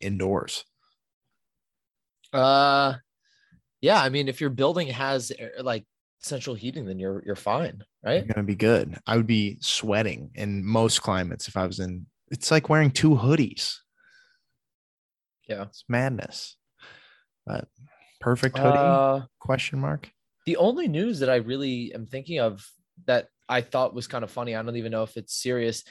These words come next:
Speaker 2: Tom Brady's launching a fashion label.
Speaker 1: Whoa.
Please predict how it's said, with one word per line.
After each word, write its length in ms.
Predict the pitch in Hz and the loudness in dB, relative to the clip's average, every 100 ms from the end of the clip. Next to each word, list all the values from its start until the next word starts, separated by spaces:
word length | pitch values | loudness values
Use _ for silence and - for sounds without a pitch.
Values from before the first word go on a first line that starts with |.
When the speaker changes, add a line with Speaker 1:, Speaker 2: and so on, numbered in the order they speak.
| _ _ | _ _
Speaker 2:
Tom 280 | - 165 196 | -4 -2 0
Brady's 380 | 123 156 160 104 | 2 2 0 -2
launching 400 | 104 113 113 113 | -2 -2 -2 -8
a 60 | 101 | -8
fashion 460 | 117 113 - 98 | -6 -6 -6 -10
label. 340 | 92 90 71 - _ _ _ _ _ _ _ _ _ _ _ _ | -12 -12 -14 -16 _ _ _ _ _ _ _ _ _ _ _ _
Speaker 1:
Whoa. 540 | 110 104 98 - - | -4 -2 0 -2 -6